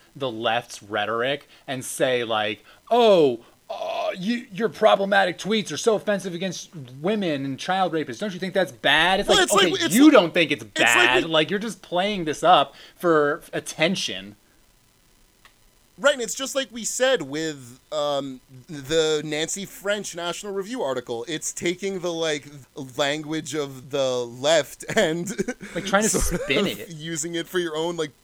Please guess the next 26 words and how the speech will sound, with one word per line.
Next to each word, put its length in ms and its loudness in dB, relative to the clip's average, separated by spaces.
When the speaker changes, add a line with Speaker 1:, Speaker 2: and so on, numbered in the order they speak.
Speaker 2:
bizarre, 680 0
like, 460 -6
uh, 140 -2
argument. 680 -2
And 600 0
clearly, 920 0
Cernovich 800 -6
has 300 2
now, 500 -2
that 140 2
is 120 2
an 100 0
endorsement. 840 -2
That 120 4
is 200 0
Disney 500 -4
endorsing 720 -4
his, 540 -6
his 260 -4
Speaker 1:
Yeah. 260 4
Speaker 2:
way 40 -2
of 100 -10
thinking 560 -10
and 380 0
his 300 -8
tactics. 640 -2